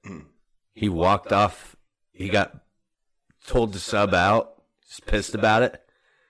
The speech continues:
Speaker 2: Took off his gear, tossed it in the crowd, left.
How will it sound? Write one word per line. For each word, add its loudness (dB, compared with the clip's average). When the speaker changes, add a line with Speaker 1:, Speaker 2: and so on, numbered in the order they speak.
Speaker 2:
Took -4
off 2
his -8
gear, -2
tossed -2
it -2
in -6
the -4
crowd, 0
left. 0